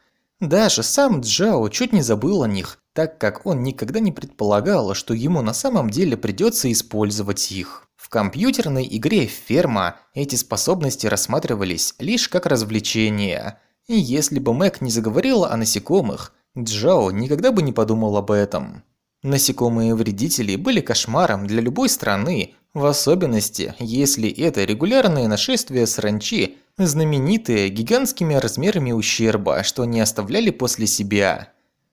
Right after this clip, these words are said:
Разумеется, Джао не смог бы устроить крупномасштабное нашествие насекомых,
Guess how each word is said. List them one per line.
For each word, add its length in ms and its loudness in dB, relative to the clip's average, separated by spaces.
Разумеется, 1000 2
Джао 460 2
не 100 -2
смог 320 -2
бы 120 -2
устроить 440 0
крупномасштабное 880 -2
нашествие 560 -2
насекомых, 800 -2